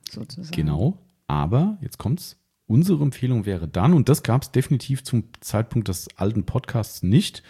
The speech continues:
Speaker 2: oder zumindest nicht bei uns, wir würden hier nicht mit den eigentlich sonst von uns sehr, sehr favorisierten Gridguard-Sieben arbeiten,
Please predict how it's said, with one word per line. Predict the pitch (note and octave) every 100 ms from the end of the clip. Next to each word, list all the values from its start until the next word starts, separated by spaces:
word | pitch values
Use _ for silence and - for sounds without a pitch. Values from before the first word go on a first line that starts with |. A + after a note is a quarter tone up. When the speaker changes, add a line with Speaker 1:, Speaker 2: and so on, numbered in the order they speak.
| - - - - _ _
Speaker 2:
oder | - -
zumindest | F2 E2
nicht | F#2
bei | -
uns, | - C3+ F3+ - _ _ _
wir | F2+
würden | F2+ C3+ C3+
hier | A#2+
nicht | G#2+ G2 A#2 F#3+ - - _
mit | A2+ A#2
den | A#2 A2+ - _ _
eigentlich | - C3 A#2+
sonst | C3+ -
von | -
uns | A2+ A2+
sehr, | G#2+ A#2
sehr | B2
favorisierten | A#2+ A2 G#2 G#2 G#2+ F2+
Gridguard-Sieben | A#2+ - D3+ D#3 - A2+ A2+ D3 D#3+
arbeiten, | - C#3 D3 D3 F3